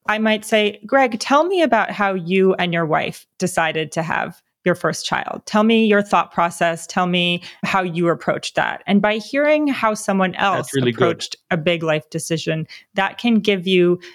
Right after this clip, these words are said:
Speaker 1: a type of insight that is very difficult to unlock otherwise.
Speaker 2: I really like the distinction where you're asking someone, "Tell me what the process was you went through." Because, one, you get to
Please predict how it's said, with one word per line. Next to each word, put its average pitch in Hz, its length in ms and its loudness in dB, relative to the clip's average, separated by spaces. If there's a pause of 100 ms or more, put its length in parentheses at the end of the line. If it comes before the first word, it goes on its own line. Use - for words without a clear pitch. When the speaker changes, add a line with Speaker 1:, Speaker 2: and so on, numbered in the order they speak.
(240)
Speaker 1:
a 196 80 0
type 190 300 -2
of 185 100 -2
insight 175 640 -2 (100)
that - 260 -4 (420)
is 190 140 2
very 214 200 2
difficult 196 440 -2
to - 120 -2
unlock 170 560 0
otherwise. - 600 -4 (720)
Speaker 2:
I 139 40 4
really 165 460 6
like 147 400 0
the 131 100 -4
distinction 120 920 -2 (400)
where 123 120 4
you're 123 160 2
asking 135 460 0
someone, 120 460 0 (140)
"Tell 143 260 -2
me 151 140 2
what 127 380 2 (160)
the 127 80 -4
process - 720 -2
was 113 300 0
you 110 100 2
went 107 280 0
through." - 280 -8 (1000)
Because, 139 760 0 (120)
one, 180 300 4
you 185 180 2
get 151 300 0 (520)
to 131 340 0